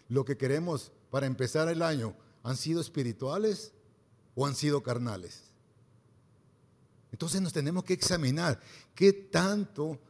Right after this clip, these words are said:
me dejo guiar por el Espíritu Santo para que mis obras y mi forma de vivir agraden a Dios.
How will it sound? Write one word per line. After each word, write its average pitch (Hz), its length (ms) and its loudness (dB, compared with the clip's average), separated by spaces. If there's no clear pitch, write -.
me 135 160 -2
dejo 160 340 -2
guiar 147 360 -2
por 160 160 -2
el 135 100 -2
Espíritu 147 500 -2
Santo 143 480 -4
para 143 260 0
que 143 160 0
mis 135 280 -2
obras 135 400 0
y 127 60 -4
mi 123 100 -4
forma 202 380 0
de 214 120 8
vivir 196 500 2
agraden 165 720 0
a 143 100 -2
Dios. 120 480 -6